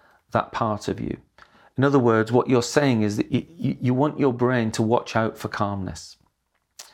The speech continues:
And so, of course, the thing is never the thing. So what happens is your brain sees all kinds of things, uh, that you're doing during the day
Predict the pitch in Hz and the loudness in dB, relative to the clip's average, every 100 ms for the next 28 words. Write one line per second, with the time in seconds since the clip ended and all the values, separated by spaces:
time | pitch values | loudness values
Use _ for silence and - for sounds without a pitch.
0 | - - - - - 117 - 120 117 120 | -20 -20 -20 -14 -4 -4 2 0 2 -2
1 | - 107 - 113 104 110 101 101 92 143 | -2 -4 0 0 0 -2 -2 -4 -2 -2
2 | 151 156 151 - - - 107 110 - - | 0 -4 -8 -20 -12 -2 0 2 0 -2
3 | - 123 104 101 113 104 - 120 117 113 | -4 -2 -2 0 0 -2 0 0 2 0
4 | 110 - - - - 135 123 139 143 - | -2 -8 -20 -8 0 2 4 2 2 0
5 | 123 113 107 - 120 113 113 110 - - | 0 0 -4 0 0 2 0 -2 -10 -20
6 | - - - 107 - - 107 101 131 131 | -20 -10 -4 -4 -2 -2 -2 2 2 2
7 | 127 160 123 104 101 101 | 2 2 0 0 0 0